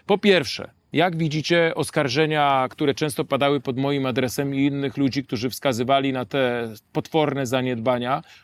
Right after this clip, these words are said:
o tym, że to są jakieś wymysły post factum, że się nie dało, że nie można było, że nikt nie mógł przewidzieć, są nieprawdziwe.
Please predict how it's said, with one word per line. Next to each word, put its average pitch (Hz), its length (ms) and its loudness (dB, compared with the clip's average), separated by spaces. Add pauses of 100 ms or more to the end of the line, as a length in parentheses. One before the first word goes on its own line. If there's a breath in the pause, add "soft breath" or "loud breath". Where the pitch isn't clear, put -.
o 151 120 2
tym, 143 220 2
że 120 120 -2
to 143 100 -2
są 147 160 -4
jakieś 127 340 -2
wymysły 139 460 0
post 135 260 -8
factum, 139 480 -2 (280 loud breath)
że 123 160 2
się 143 160 0
nie 135 120 2
dało, 117 420 2
że 131 160 0
nie 143 120 0
można 131 400 0
było, 120 240 0
że 113 120 -2
nikt 147 240 -4
nie 156 80 0
mógł 143 180 -2
przewidzieć, 127 540 0
są 143 240 0
nieprawdziwe. 117 680 -2